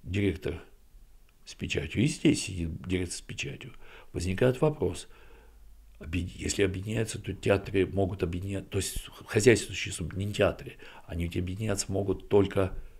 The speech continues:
при, каким-то методом присоединения. И если мы зададим вопрос, что к чему присоединяется,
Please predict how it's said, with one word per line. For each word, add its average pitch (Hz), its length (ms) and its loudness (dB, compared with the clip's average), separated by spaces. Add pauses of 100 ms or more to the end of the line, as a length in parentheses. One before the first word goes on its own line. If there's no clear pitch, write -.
(140)
при, 104 160 0
каким-то 98 420 0
методом 101 360 -2
присоединения. 113 840 -2 (400)
И - 80 -12
если 113 240 0
мы 117 100 0
зададим 110 360 2
вопрос, 110 440 -2
что - 300 2
к 98 80 -8
чему 98 240 -2
присоединяется, 104 880 0